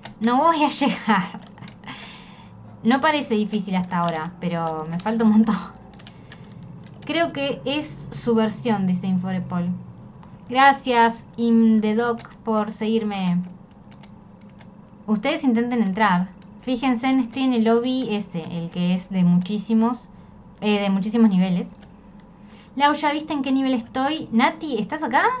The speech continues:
¿En serio? Ah, sí, Nati, te veo ahí en primer lugar. Mil seiscientos sesenta y dos, Nati, no lo puedo creer.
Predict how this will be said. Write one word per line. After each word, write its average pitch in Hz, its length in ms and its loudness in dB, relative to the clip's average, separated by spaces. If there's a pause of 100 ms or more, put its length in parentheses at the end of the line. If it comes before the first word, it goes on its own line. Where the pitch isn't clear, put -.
(160)
¿En 208 140 -6
serio? 285 280 -4
Ah, 269 200 -2 (200)
sí, 508 120 -4 (200)
Nati, 349 600 0
te 330 140 -6
veo 403 220 2
ahí 349 160 2
en 349 100 -8
primer 330 240 -2
lugar. 330 360 2 (680)
Mil 415 520 4 (100)
seiscientos 403 720 -2
sesenta 320 540 -2
y 302 100 -2
dos, 359 220 0
Nati, 285 300 0
no 269 100 0
lo 294 100 -2
puedo 277 140 -6
creer. 208 320 -4